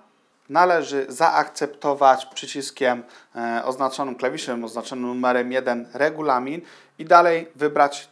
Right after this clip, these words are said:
tryb. Tryb oczywiście tekstowy dla osób bardziej zaawansowanych. Mamy możliwość tutaj sprawdzenia sobie informacji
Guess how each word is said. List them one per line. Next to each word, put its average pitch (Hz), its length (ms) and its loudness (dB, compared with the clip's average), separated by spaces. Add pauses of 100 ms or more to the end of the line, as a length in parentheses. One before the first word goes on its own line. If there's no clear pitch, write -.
tryb. - 360 -2
Tryb 208 280 0
oczywiście 151 380 -8
tekstowy 147 420 -2
dla 135 100 2
osób 123 220 -4
bardziej 156 280 2
zaawansowanych. 147 720 0
Mamy 139 260 0
możliwość 131 440 -8
tutaj 123 140 -2
sprawdzenia 127 420 -8
sobie 127 260 -8
informacji 127 600 -4